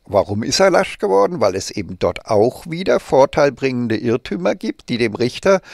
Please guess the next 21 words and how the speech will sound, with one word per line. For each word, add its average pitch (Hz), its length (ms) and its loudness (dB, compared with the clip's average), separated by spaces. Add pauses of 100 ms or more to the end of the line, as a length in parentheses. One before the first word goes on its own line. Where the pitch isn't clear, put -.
(240)
je 113 260 -2
weicher 175 580 6
unser 123 340 0
Rechtssystem 190 920 -2
wird, - 240 0
desto 110 320 0
mehr 131 500 0
Täter 175 400 0
gibt - 300 -8
es, 403 200 0
desto - 340 0
mehr 101 200 0
Kunden 165 720 2
gibt - 260 -4
es 185 140 0
für 165 200 -2
Richter 175 400 2
und 180 180 -4
Staatsanwälte 175 880 2
und 175 180 -4
Polizisten 180 840 -2